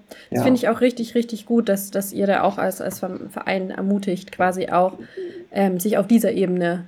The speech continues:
Speaker 1: Hilfe und Unterstützung zu holen,
Speaker 2: Ja.
Speaker 1: weil, weil, ne, wir sprechen da auch regelmäßig im Podcast drüber, weil das einfach auch nochmal so, so wichtig ist und das, na klar, da, da ist in einem, in der Kardiologie, äh,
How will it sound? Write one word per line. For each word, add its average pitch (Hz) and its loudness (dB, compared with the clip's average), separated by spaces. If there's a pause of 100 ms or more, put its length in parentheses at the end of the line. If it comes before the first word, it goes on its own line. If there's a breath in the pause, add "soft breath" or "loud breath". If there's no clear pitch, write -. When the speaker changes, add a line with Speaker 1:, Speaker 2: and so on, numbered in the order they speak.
(100)
Speaker 1:
Hilfe 208 2
und 180 0
Unterstützung 185 -2
zu 175 -4
holen, 185 6
Speaker 2:
Ja. 175 -4
Speaker 1:
weil, 180 -2 (160)
weil, 185 4
ne, 190 -2
wir 180 -4
sprechen 180 -6
da 185 -2
auch 196 -6
regelmäßig 214 4
im 196 -6
Podcast 190 -4
drüber, 190 0
weil 170 0
das 180 -4
einfach 180 -6
auch 175 0
nochmal 185 -6
so, 190 2
so 190 0
wichtig 196 -2
ist - -4
und 185 -6
das, 175 -8
na 185 -4
klar, 190 0 (480 loud breath)
da, 180 0
da 185 0
ist - -4
in 196 -2
einem, 180 -2
in 185 -6
der 175 -2
Kardiologie, 190 0
äh, - 0